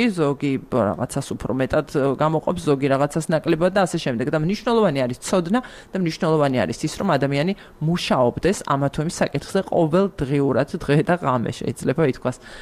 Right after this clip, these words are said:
არ არის ადვილი ასეთი ადამიანების შერჩევა, მე ვცდილობ, რომ ჩემი ეთერები იყოს საინტერესო და თქვენ მეტი ინფორმაცია მიიღოთ კომპეტენტური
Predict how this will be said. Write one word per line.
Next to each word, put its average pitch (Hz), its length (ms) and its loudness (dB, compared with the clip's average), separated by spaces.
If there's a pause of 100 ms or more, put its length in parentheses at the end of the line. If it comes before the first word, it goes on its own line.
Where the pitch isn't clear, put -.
(180)
არ 254 220 2
არის 139 260 0
ადვილი 147 300 -2
ასეთი 160 280 -2
ადამიანების 180 540 0
შერჩევა, 262 380 2
მე 214 120 2
ვცდილობ, 175 420 0
რომ 208 140 0
ჩემი 190 260 0
ეთერები 160 400 2
იყოს 175 220 0
საინტერესო 151 560 0
და 208 100 0 (260)
თქვენ 214 260 0
მეტი 202 420 2 (280)
ინფორმაცია 190 760 2
მიიღოთ 170 480 2
კომპეტენტური 160 800 2